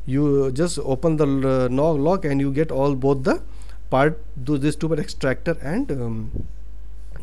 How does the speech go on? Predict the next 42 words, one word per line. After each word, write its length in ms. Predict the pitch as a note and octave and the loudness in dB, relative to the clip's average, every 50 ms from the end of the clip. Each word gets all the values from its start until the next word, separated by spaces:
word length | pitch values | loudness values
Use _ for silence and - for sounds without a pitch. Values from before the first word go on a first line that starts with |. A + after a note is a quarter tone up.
| - - - - - - - - - - - | -6 -6 -6 -6 -6 -6 -6 -6 -6 -6 -4
uh, 220 | A2+ A#2+ B2 B2 | -2 -2 0 0
those 240 | A#2+ B2 C#3+ D3 C#3 - | 2 4 4 2 2 2
auger, 360 | B2+ C3 C3+ C#3 F#3+ C#4 - - - - - - - - - - - | 0 0 2 4 2 2 2 0 -4 -6 -6 -6 -6 -8 -8 -6 -4
and 160 | C3 C#3+ C#3+ | -2 -2 0
then 140 | E3 F#3 G3+ | 0 0 2
you 120 | A3+ A#3+ | 0 0
fix 360 | G#3+ - - A3+ A#3 - - - | -2 -2 -2 -2 -2 -2 -4 -4
auger 320 | - C3 C#3 D3+ D#3 G3 F#3+ | 0 0 0 2 2 2 0
with 200 | F#3 G#3+ G3+ - | 0 0 -2 -2
handle. 420 | - A#2+ C3 C#3 B2+ A#2+ A2 A2+ | -2 0 0 0 0 0 0 -2
As 180 | A#2+ B2+ C3 C#3 | -4 -4 -4 -4
you 60 | C3+ | -4
look 160 | D#3 D#3 - | -4 -2 0
at 120 | F#3+ - | -2 0
there, 180 | B2 C3 D#3+ G#3 - - - - - - - - - - | 0 -2 -2 -2 -4 -6 -6 -6 -6 -6 -6 -6 -6 -4
you 80 | - C3+ | -2 0
have 140 | D3 D3+ - | 0 0 0
to 80 | F#3 | -2
fix 340 | D#3+ - - A#3+ A#3+ - - - - - | -2 0 0 -2 -2 -2 -6 -6 -6 -4
auger 500 | A#2+ B2+ C3 C#3 C3+ C#3+ E3+ G#3+ D#4 E4 - - - D3 | 0 0 0 0 2 0 0 0 0 -2 -4 -6 -6 -6
with 240 | C3 B2 C#3+ D3 - | -4 -4 -4 -4 -4
handle 340 | - B2+ A#2+ B2+ C#3 F#3+ F#3 | -4 -4 -2 -2 0 0 0
and 160 | D#3+ D3 C#3+ | 0 -2 0
then 140 | C#3 D3+ D3+ | 0 0 0
you 80 | C#3+ D3 | 0 -2
have 180 | D3 C#3+ - | -2 -2 -2
to 220 | - D#4+ F#4 F#4 - - - - - - - - - | 0 0 0 0 -2 -6 -6 -6 -6 -6 -6 -6 -2
pierce 420 | - E3 D3+ D#3 D3+ C3+ - - | 0 4 6 6 6 6 4 -2
it, 200 | B2 A2+ - - - - - - - - - - - - | -4 -6 -6 -6 -6 -6 -6 -6 -6 -6 -6 -6 -6 -4
and 160 | - C#3+ D3 C#3+ | -2 0 0 2
then 160 | E3 F#3+ G3+ | 2 2 4
you 100 | G3 G3 | 4 4
need 160 | G3 G#3+ G#3+ | 2 2 2
to 80 | A#3+ A3 | 2 2
rotate 440 | D#3+ C#3 C#3 C#3 - F3+ F#3+ G3 G3 | 2 2 2 2 2 0 0 0 0
it 220 | A3 G3 - - - | -2 -4 -4 -2 0
clockwise. 600 | D3 C#3+ C3+ A#2 - A#2 C3 F3 F3 D3+ - - - - - D#3+ | 2 2 2 2 0 -4 -4 -4 -4 -4 -6 -6 -6 -6 -6 -2
Just 240 | E3+ G#3+ A3 - | -2 -2 -2 0
rotate 320 | - E3 D3+ D#3 D#3 D3+ D3+ | -2 -2 0 0 -2 -2 -2
it 180 | A#3 A#3 - | -2 -4 -2
clockwise, 680 | - B3+ A#3 G#3 - - - C#3+ E3 A#3+ D#4+ F4+ - - - - - - - - - - - - - - - - - - | -2 -2 -2 -2 -2 -4 -2 0 0 0 0 0 -2 -6 -6 -6 -6 -6 -6 -6 -6 -6 -6 -6 -6 -6 -6 -6 -6 -4
right? 260 | D3+ G3+ C4 C4 - | 0 0 0 0 0